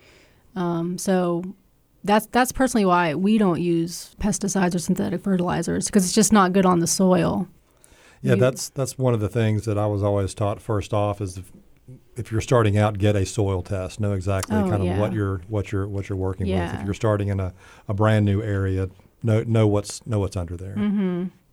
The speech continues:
Speaker 2: So you mentioned some of the activities that you'll have at the seed swap. You'll have, like, live music and refreshments.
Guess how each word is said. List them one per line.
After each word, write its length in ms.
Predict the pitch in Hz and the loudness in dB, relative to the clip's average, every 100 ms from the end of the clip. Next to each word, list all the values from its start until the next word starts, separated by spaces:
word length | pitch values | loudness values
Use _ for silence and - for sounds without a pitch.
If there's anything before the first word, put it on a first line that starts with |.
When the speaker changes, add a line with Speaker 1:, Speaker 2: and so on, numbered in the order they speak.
| _ _ _ _ | _ _ _ _
Speaker 2:
So 120 | - | -2
you 140 | 127 120 | 0 2
mentioned 240 | 131 123 | 2 2
some 180 | 135 127 | 0 0
of 60 | 113 | 2
the 160 | 110 | 0
activities 600 | 110 - 117 107 104 101 | 0 0 0 2 0 0
that 160 | 104 92 | -2 -2
you'll 140 | 101 | 0
have 120 | 104 | 0
at 100 | 95 | -2
the 80 | - | -6
seed 240 | - 104 98 | -6 -4 -4
swap. 340 | - 98 98 | -4 -2 -2
You'll 140 | 107 95 | -2 -2
have, 180 | 92 | -4
like, 240 | 90 90 - | -6 -10 -6
live 240 | 92 95 | -4 -4
music 400 | 92 92 95 92 | -4 -6 -6 -10
and 100 | 92 | -10
refreshments. 640 | 90 101 92 - 95 - | -10 -8 -8 -8 -12 -12